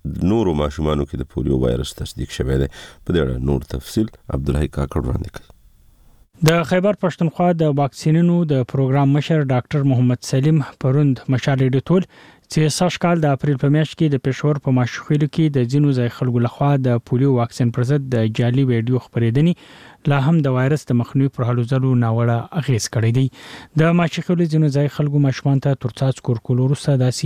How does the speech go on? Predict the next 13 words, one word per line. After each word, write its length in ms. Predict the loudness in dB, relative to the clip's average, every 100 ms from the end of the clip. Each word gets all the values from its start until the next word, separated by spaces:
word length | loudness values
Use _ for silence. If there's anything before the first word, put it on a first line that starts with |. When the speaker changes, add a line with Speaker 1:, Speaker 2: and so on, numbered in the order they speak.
| 0
Speaker 2:
یوه 140 | 2 2
ویډیو 360 | 2 2 0
خپره 220 | 0 -2 0
کړې 120 | 2 2
وه 80 | 0
چې 120 | -2
پکې 180 | -6 -2 0
ماشومان 400 | 0 0 0 0 -2
په 140 | -2
بې 160 | 0 0 0
هوشه 260 | -2 -4
حالت 280 | -2 -2 -2
کې 100 | -4